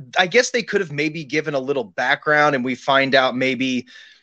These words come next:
Michael was evil from something before. Maybe if we could have got some kind of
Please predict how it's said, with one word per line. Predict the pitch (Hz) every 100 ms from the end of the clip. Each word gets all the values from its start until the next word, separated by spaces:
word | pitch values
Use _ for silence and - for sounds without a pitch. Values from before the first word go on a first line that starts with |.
| _ _ _ _ _ _
Michael | 123 123 131 139 156
was | 139 127 -
evil | 139 127 135
from | 131 139 123
something | - 139 123 135 123
before. | 113 - 135 139 151 139
Maybe | 143 151 156
if | 143
we | 147
could | 131 156
have | 143 110
got | 139 123 - -
some | - - 151 143
kind | - 143 139
of | 135 120 107 -